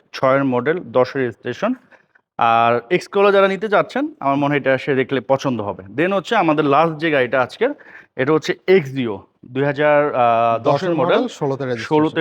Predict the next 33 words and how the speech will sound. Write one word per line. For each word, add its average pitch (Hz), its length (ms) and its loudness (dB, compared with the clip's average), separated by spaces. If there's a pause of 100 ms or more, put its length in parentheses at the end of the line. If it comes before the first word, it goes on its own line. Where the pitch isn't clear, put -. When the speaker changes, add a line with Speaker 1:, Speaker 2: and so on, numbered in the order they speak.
Speaker 1:
রেজিস্ট্রেশন, 147 600 0 (320)
পেপারস 151 500 2
এটার 139 260 -2 (120)
ফুল 214 400 0
এক 151 220 -2
বছর 156 240 -2
দুই 147 140 0
বছর 139 260 0
আপগ্রেড 120 280 -2
করা 117 220 0
আছে। 90 260 -6 (320)
Speaker 2:
গতকালকে 185 420 0
পেপারস 143 320 -6
করেছে। 127 160 -2
Speaker 1:
গতকালকে 156 380 2
পেপারস 117 320 -2
করছেন। 107 420 -12
ঢাকা 127 240 -2
মেট্রো 151 380 0
গ 135 140 -2 (1040)
বিশ 143 420 0
চুরাশি 151 420 0
তেত্রিশ, 151 440 0 (100)
সামনের 147 360 0
হেডলাইট, 139 500 0
গ্রিল 139 300 -2
সবকিছু 139 600 -4
হচ্ছে 131 280 -4 (320)
অরিজিনাল 127 560 2 (460)
এবং 147 160 0 (120)
টোটালি 226 240 4
একটা 214 140 0
টিপটপ 214 420 -2